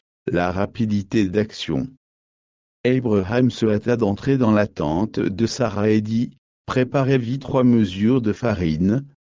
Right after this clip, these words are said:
pétrissez-la et faites-en des gâteaux. » Pétrit-la et fait des gâteaux sur le foyer.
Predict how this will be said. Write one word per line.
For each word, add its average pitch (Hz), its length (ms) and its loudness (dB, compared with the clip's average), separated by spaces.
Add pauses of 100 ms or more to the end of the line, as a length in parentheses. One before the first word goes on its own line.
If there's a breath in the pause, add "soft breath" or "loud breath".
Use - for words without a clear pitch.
(160)
pétrissez-la 123 680 -2
et 117 100 2
faites-en 110 380 0
des 95 220 0
gâteaux. » 95 460 -2 (1000)
Pétrit-la 110 540 0
et 95 100 2
fait - 180 -2
des 104 160 2
gâteaux 107 400 0
sur 131 220 0
le 110 100 2
foyer. 87 640 0